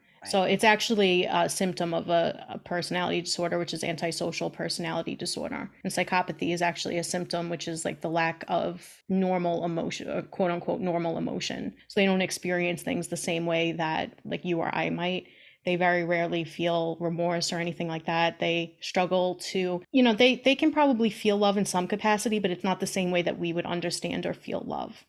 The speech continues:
Speaker 1: Um, and that's why they can do atrocious things. They, they ha-, they can't empathize with other human emotion. So when they're causing pain, they don't get it.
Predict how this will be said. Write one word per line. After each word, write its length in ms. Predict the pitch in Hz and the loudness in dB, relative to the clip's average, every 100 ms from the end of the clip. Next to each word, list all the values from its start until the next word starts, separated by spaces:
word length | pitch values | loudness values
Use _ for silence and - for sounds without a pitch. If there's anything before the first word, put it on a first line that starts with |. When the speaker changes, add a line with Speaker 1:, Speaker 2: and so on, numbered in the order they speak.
| _ - | _ -6
Speaker 1:
Um, 280 | 165 170 - | -4 -4 -2
and 100 | 185 | 0
that's 200 | 180 - | 0 2
why 100 | 185 | 2
they 140 | 175 | 2
can 160 | 175 180 | 0 0
do 160 | 175 175 | 0 -2
atrocious 400 | - 170 170 - | -2 -2 -4 -2
things. 400 | 180 170 170 - | -2 -2 -4 0
They, 400 | 175 170 - - | 2 0 -4 0
they 160 | 180 | 0
ha-, 220 | 175 185 - | 2 0 2
they 120 | 185 | 0
can't 260 | 185 185 - | 0 -2 0
empathize 760 | 180 175 - - 160 190 - | -2 -4 -2 -2 0 -2 -4
with 160 | 190 175 | -4 -2
other 180 | 175 170 | -2 -2
human 260 | - 175 | -2 -2
emotion. 540 | 165 170 175 - - - | -2 -2 -4 -6 -6 -4
So 140 | - | -2
when 120 | 185 | 0
they're 120 | 180 180 | 0 0
causing 400 | - 185 185 175 | 2 2 0 -2
pain, 480 | 170 175 190 220 - | -4 -2 -2 -2 2
they 120 | 196 | 4
don't 160 | 185 170 | 4 2
get 180 | 180 190 | 2 0
it. 200 | - | -4